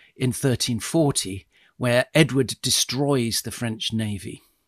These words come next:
But all of this is costing Edward money. He's having to maintain the troops in France. Um, he's having to, to put an army together. Parliament is constantly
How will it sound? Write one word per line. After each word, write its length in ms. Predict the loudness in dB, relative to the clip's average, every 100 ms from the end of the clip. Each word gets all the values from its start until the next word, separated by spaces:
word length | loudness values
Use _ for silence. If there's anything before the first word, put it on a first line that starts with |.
| _ _ _ _ _ _ _ _ 6
But 120 | 10
all 300 | 12 12 10
of 80 | 10
this 260 | 8 8
is 120 | 4
costing 580 | 2 2 2 4 4 4 4
Edward 440 | 2 4 0 -2
money. 720 | 0 2 6 8 6 2 -8 -20 -20 _ _
He's 280 | -6 -2 -2 0
having 360 | 4 6 8 6
to 120 | 4
maintain 920 | 2 2 0 2 4 4 4 0 -4 -10 -10
the 120 | -4
troops 340 | 2 2 2
in 80 | -2
France. 640 | 4 6 8 6 2 -4 -8 _ _ -20 -20 _ -10
Um, 380 | -6 -6 -6 -8
he's 160 | -4 0
having 300 | 0 0 -2
to, 280 | -2 -2
to 220 | -4 -6 -8
put 220 | 4 6
an 100 | 8
army 340 | 8 6 4
together. 580 | 2 -2 0 0 0 -4 -8 -20 _ _
Parliament 640 | -2 4 6 8 6 0 -4
is 140 | -8
constantly 800 | -4 -2 0 -2 -4 -6 -8 -8